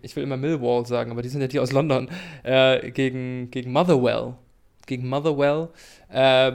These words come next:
aus der Mitte von Schottland haben sie gespielt. Drei drei ist es ausgegangen, mehrere Elfmeter und ich glaube, ich habe schon mal erwähnt,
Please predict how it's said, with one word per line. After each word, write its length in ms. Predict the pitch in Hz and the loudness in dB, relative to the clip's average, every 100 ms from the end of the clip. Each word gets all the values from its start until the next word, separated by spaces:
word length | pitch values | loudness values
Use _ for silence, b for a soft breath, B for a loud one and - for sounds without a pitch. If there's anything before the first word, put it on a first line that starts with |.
| 131 | -2
aus 280 | 123 127 - | 0 0 0
der 100 | 127 | -2
Mitte 240 | 147 131 | -2 -4
von 140 | - 117 | -6 -6
Schottland 520 | 120 127 127 139 - | -6 -6 -8 -8 -6
haben 140 | 123 | -6
sie 120 | 120 | -6
gespielt. 400 | 120 - 131 131 - | -12 -10 -6 -6 -6
Drei 160 | 131 156 | -6 -4
drei 240 | 151 135 | -2 -2
ist 100 | 131 | -4
es 60 | 135 | -6
ausgegangen, 480 | 127 - 131 127 123 | -8 -8 -6 -6 -4
mehrere 340 | 143 156 139 | -4 -2 -2
Elfmeter 560 | 123 - 131 127 123 117 | -4 -4 -8 -4 -4 -4
und 200 | 120 - | -8 -12
ich 120 | 120 | -2
glaube, 180 | 143 147 | 0 0
ich 60 | 147 | -2
habe 100 | - | -4
schon 100 | 143 | -4
mal 80 | |
erwähnt, 420 | 123 123 127 123 | -4 -4 -6 -8